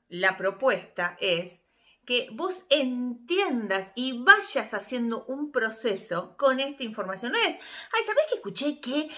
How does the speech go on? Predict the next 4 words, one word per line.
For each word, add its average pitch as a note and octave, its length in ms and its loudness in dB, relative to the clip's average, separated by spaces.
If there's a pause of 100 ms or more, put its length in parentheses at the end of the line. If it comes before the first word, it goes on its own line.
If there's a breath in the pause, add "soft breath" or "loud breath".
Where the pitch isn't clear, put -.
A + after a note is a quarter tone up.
(160 loud breath)
ay, C#4+ 560 0
los A#3+ 260 -2
ovnis"? E4 300 -4 (640)
No. A3+ 440 -2